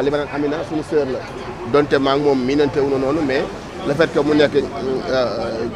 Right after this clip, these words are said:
sunu consoeur di liggéey rek, sunu sœur la. Demba, sunu frère la, may donte miinu ma Demba, nee naa la ba Demba ba dee maa ngi koy romb gauche à droite te xaw ma ko.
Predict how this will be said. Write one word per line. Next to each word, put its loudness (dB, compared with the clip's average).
sunu -2
consoeur 2
di -2
liggéey 2
rek, 0
sunu 0
sœur 2
la. -2
Demba, 6
sunu 2
frère 2
la, 0
may 0
donte 0
miinu 4
ma 6
Demba, 2
nee 8
naa 10
la 8
ba 4
Demba 8
ba 8
dee 8
maa 4
ngi 0
koy 6
romb 2
gauche 0
à 0
droite 2
te -2
xaw 4
ma 0
ko. -4